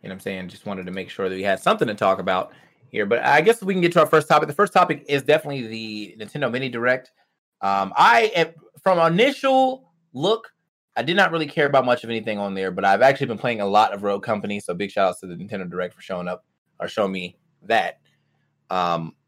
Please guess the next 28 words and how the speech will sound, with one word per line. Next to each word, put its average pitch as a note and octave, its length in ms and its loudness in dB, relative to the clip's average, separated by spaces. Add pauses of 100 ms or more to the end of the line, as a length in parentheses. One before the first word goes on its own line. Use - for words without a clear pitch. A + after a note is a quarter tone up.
outside B2 280 4
of C3+ 80 2
that, A2+ 160 2
yeah, A#2 160 4
I - 20 -2
just, A2 300 -12 (440)
I G#2 60 -16
don't A#2+ 80 -4
know, G2+ 140 -4 (220)
just - 140 -20
haven't A2 300 -2
really A2+ 160 0
been, A2 280 0 (140)
<laughs> - 140 -14
haven't - 800 -2
really D#3+ 160 6
been, D3+ 200 4
didn't, G3 380 4
I F#3 80 4
never G#3+ 160 2
really G#3+ 160 6
played, F3 300 4
uh, C3+ 180 8
Shin, C#3 260 -8
Shin B2+ 320 -8
Megami A2 380 -4
Tensei, G#2 340 -8
so, F#2 340 -4